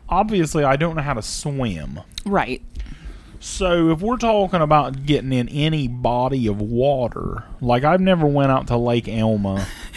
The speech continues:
Speaker 2: <laughs>
Speaker 1: and been nude in the Lake Elma.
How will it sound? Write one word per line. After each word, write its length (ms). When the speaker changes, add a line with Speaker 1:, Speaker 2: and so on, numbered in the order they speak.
Speaker 2:
<laughs> 560
Speaker 1:
and 340
been 360
nude 600
in 240
the 120
Lake 540
Elma. 540